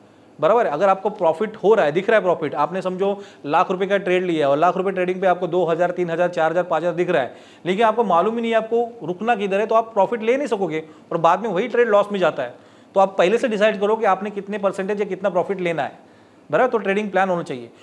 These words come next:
और loss भी decide करो कि आप लोग, आपको कितना loss लेना है, वो सब trading plan में आता है। अगर loss decide नहीं किया तो loss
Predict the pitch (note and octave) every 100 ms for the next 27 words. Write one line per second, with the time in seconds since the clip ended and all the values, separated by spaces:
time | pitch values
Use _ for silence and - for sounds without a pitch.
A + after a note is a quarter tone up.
0 | - F3+ F#3 F3+ A#3 A#3+ A#3 B3 A#3+ A#3
1 | A#3 A3 G#3 B3 - - G#3+ G#3 G3+ A3
2 | G#3 G3+ F3 D3 A#2 - - - - -
3 | A#3 C#4 A#3+ B3 C#4 B3+ A#3+ G#3+ G3 F3
4 | G#3+ G3 D#3 G3 G3+ G#3 G#3+ G#3+ A3 G#3
5 | G#3 C#3 - - - - E3 D3 D#3 G#3
6 | - -